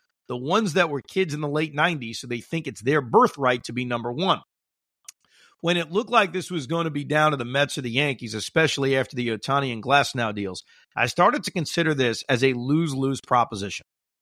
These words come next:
On the one hand, the Yankees could land the player, and we'd be subject to the same B S we always are. See, no one wants to play for the Mets when they could don the pinstripes.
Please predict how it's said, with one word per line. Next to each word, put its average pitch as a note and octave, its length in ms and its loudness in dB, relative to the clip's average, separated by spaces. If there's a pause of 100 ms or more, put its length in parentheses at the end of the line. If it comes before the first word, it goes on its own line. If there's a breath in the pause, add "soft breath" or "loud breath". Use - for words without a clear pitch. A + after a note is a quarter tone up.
(320)
On D#3+ 160 2
the D3+ 80 -2
one B3+ 240 2
hand, D#3+ 240 -2
the C#3 60 -10
Yankees D#3 460 -4
could G#2 200 -6
land C#3+ 360 0
the G#2+ 60 -6
player, D3 480 2 (300 soft breath)
and A#2 120 -2
we'd C#3+ 140 0
be C3+ 100 -2
subject C#3 520 2
to B2+ 60 -10
the A2 100 -8
same C3+ 280 -2
B C#3+ 260 -2
S C3 220 0
we A#2 280 -12
always C3+ 360 -2
are. G#3 320 4 (300)
See, G2 520 -2 (120)
no E2+ 160 -8
one G#2 200 -4
wants A#2+ 260 -4
to - 100 -16
play C#3+ 200 -2
for D3+ 100 -14
the D3+ 80 -8
Mets G#3+ 340 0
when A#2 120 -10
they A#2+ 120 -6
could B2+ 240 -8
don C#3+ 300 2
the D#3 80 -4
pinstripes. D#3+ 720 0